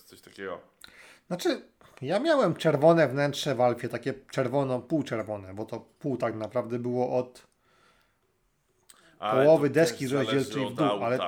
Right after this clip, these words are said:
Speaker 1: To
Speaker 2: co?
Speaker 1: też nie jest tak. To zależy od auta.
Speaker 2: Ale to
Speaker 1: Bo
Speaker 2: było jakby odcień
Speaker 1: Alfa miała
Speaker 2: czerwonego
Speaker 1: takie
Speaker 2: tam był taki, że on nie był taki narzucający się.
Speaker 1: I Alfa też jest, w sensie, ona ma coś takiego,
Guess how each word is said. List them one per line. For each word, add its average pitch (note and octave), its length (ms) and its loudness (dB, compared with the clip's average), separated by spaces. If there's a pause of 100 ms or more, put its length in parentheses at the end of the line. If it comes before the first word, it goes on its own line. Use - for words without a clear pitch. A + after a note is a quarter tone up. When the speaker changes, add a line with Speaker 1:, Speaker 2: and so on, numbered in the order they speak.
(300)
Speaker 1:
To A#2+ 120 -8
Speaker 2:
co? B2 180 0
Speaker 1:
też F3+ 200 -4
nie A2 120 -14
jest G#2+ 240 -14
tak. G#2 360 -6 (300)
To A#2 80 -18
zależy F3+ 400 -8
od C3+ 140 -12
auta. A#2+ 400 -6 (880)
Speaker 2:
Ale D3+ 240 10
to - 180 4
Speaker 1:
Bo - 100 2
Speaker 2:
było B3 260 -2 (220)
jakby F#3 260 0
odcień G3+ 280 6
Speaker 1:
Alfa G3 260 4
miała F#3 120 4
Speaker 2:
czerwonego F3+ 360 6
Speaker 1:
takie D3 120 0
Speaker 2:
tam C#3+ 160 0
był C#3 140 -2
taki, D3+ 300 2
że D3+ 120 0
on D3 140 0
nie E3+ 100 0
był E3 160 0
taki D#3+ 240 0
narzucający D#3 800 2
się. A2 240 -4 (960)
Speaker 1:
I C#3+ 200 -10
Alfa G#3 460 4
też G3 280 -4
jest, F#3+ 340 -8 (320)
w C#3 60 -14
sensie, E3+ 540 -6 (1900)
ona E3 240 0
ma A3 200 2
coś G3+ 200 -8
takiego, F#3+ 560 -4